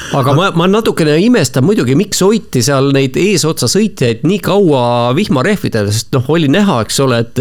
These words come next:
vihma enam ei tule ja slikid olid juba kiiremad. Noh, sektori aegadest oli see ilmselt juba ennegi paista. Ma,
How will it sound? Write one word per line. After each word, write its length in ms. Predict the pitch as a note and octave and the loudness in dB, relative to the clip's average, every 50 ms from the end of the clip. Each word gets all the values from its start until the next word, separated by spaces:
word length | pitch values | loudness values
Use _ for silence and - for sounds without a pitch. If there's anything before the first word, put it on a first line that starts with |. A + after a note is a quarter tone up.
| A#2+ A2+ | 0 0
vihma 340 | C3 F#3+ - - C#3 C3+ C#3+ | 0 0 -2 -2 -2 0 0
enam 180 | C#3+ C3+ A#2 A2+ | 0 0 0 0
ei 80 | A#2 | 0
tule 280 | B2 - G3 A3 F3+ C3+ A#2 - - - - - - - | 0 0 0 0 0 0 -2 -4 -6 -12 -20 -20 -8 -4
ja 240 | A#2+ B2 B2+ B2 A#2+ A#2 A#2 A#2 | -2 0 2 2 2 2 0 0
slikid 400 | A#2 - E3 F3+ F#3 - C3+ A#2 | 0 0 0 -2 -2 -2 0 0
olid 340 | B2+ D#3 G3 F#3+ D3 A#2 - | 2 2 2 2 0 0 0
juba 220 | C3+ A2+ - A2 A2 | -2 -2 -2 -2 -2
kiiremad. 400 | - G3+ G3+ D#3 G#2+ G2+ F#2+ G#2 | -2 -2 0 0 0 0 0 -2
Noh, 100 | G2+ G2 | -2 -2
sektori 400 | - - F3 - - C3+ A#2+ C3 | -2 -4 -4 -2 -4 -2 -2 0
aegadest 440 | C#3+ D#3 C3 G#2+ G#2+ A2+ G#2+ - - | 0 0 -2 -2 -2 -4 -4 -2 -2
oli 140 | B2+ A#2 A#2 | 0 0 0
see 220 | A2+ B2+ B2 C3 | 0 0 0 0
ilmselt 340 | C#3+ - - B2+ A#2 - - - | 0 0 0 0 -2 -2 -2 -2
juba 200 | C3 A#2 A#2 C3+ | -2 0 0 0
ennegi 360 | E3 F#3+ E3+ C3+ A2+ G2 G2+ | 2 2 2 2 2 0 -2
paista. 360 | A2 A2+ A#2 A#2 - - B2+ | -2 -2 -2 -2 -2 -2 -2
Ma, 180 | A2 A2+ A#2 A#2 | 0 0 0 0